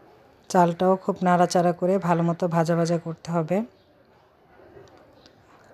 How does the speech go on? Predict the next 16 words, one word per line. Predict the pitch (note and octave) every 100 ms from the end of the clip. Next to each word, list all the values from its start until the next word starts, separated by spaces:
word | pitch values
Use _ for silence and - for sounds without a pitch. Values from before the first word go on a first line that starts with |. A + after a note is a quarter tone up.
| - - - -
পরিমাণ | F#3 F3+ F3+ F3
মতো | E3+
লবণ | E3+ E3+ E3 F3
দিয়ে | E3+
নিলাম। | E3+ E3 E3+ A3 - - - - - - - - - _ _ - -
এখন | F3+ - F3+
ফুলকপি, | E3+ F#3 E3+ - E3+ - F3+ G#3 A3 - - -
গাজরটা | F3+ E3 E3+ - F3+
আমি | F3+ F3+
সবজিটা | - D#3+ F3 E3+
দিয়ে | E3+ F3
নেব। | E3+ E3 F3 G#3+ - _ _ _ _ _ _ _ _ - - - - - G4+ F#4+ - - - -
এটা | E3+ F#3
দিয়ে | E3 F3
খুব | F#3 - F3
নাড়াচাড়া | F3 F3 E3+ E3+